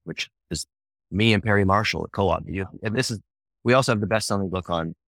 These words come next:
Facebook ads and the best-selling book on Google, and together have eight hundred thousand copies sold.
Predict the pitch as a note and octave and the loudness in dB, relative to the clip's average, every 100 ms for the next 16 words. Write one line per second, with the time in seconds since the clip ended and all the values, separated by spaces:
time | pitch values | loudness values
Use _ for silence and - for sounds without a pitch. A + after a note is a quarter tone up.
0 | _ _ G#2 - F#2+ F2 E2+ F2+ E2 F2+ | _ _ -4 -2 -2 0 0 -2 -4 -2
1 | - F2 E2 E2 - D#2+ D#2 F2+ D#2 D#2 | -2 -6 -4 -4 -2 -4 0 -2 -2 -6
2 | - _ E2+ E2 F2 F2+ E2 D#2+ D#2 D2+ | -10 _ -10 -6 0 2 2 0 -2 -2
3 | F2 E2+ D#2 D#2+ D#2 D2+ D#2 - - F#2+ | -4 -4 -6 -8 -8 -6 -8 -8 -6 -4
4 | E2+ | -6